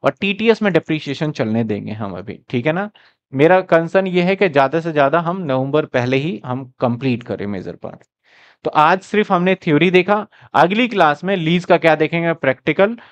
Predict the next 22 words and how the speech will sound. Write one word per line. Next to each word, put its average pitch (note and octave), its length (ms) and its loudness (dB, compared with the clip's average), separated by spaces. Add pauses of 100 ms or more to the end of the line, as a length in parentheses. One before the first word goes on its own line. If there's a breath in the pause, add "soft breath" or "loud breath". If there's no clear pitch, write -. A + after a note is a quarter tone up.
(140 loud breath)
तो C#3+ 60 -2
आपने D#3 420 4
क्या F#3+ 180 4
करना F3 300 0
है, G3 120 0
लीज F3+ 560 0
वाले D3+ 360 2
इस - 180 -10
थ्योरी D#3+ 380 0
को F#3 180 0
पढ़ F3+ 340 4
के F#3 160 -2
और F3+ 180 2
लिख F3 220 -2
के G#3 100 6
भी G3 120 0
देख D#3+ 240 0
लेना C3+ 260 -2
आप, D#3 180 0 (300 soft breath)
आपके C#3+ 360 0
किताब D3+ 360 0
में F#3 160 -4